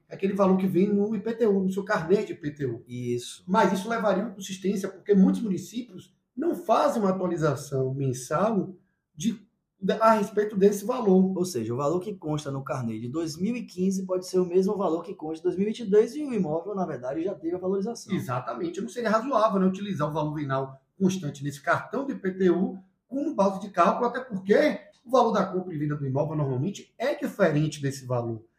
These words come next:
Speaker 1: né? Tem imóveis que eles têm um va-, um valor de,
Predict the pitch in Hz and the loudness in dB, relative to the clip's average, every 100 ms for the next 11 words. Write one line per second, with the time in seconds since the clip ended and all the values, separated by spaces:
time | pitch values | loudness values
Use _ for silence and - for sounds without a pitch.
0 | _ 147 196 190 - 196 202 160 160 - | _ 2 2 2 -4 -2 0 2 2 2
1 | 208 160 - _ _ 190 190 180 - 156 | 0 0 -4 _ _ 4 6 6 2 -4
2 | 156 139 156 - 156 143 143 135 135 131 | -4 -2 -2 -2 -4 0 0 0 -4 -6